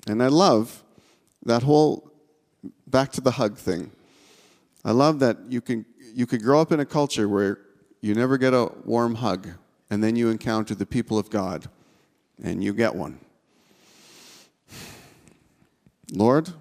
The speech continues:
make us more loving. Make us more loving.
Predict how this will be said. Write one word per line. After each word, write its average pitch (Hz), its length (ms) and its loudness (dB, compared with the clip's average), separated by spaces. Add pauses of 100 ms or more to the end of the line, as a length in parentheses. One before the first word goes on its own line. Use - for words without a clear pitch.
(360)
make 120 380 -2
us 170 140 -2
more 175 120 4
loving. 151 400 2 (920)
Make 139 180 0
us 156 140 0
more 156 160 6
loving. 92 420 0